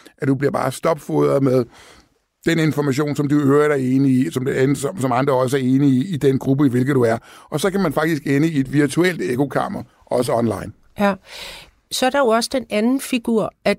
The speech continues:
Speaker 2: øh, to, øh, f-, altså skal vi sige, øh, p-, parter med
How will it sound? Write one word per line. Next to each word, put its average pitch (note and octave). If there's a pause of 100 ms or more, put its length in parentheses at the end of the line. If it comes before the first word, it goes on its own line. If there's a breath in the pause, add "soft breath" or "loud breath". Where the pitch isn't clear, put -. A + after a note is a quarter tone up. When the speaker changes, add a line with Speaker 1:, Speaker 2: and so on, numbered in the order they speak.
(320)
Speaker 2:
øh, E3+
to, - (100)
øh, F3+ (140)
f-, - (100)
altså F3+
skal -
vi -
sige, F#3
øh, E3 (920)
p-, F#3+ (140)
parter G#3 (260)
med G3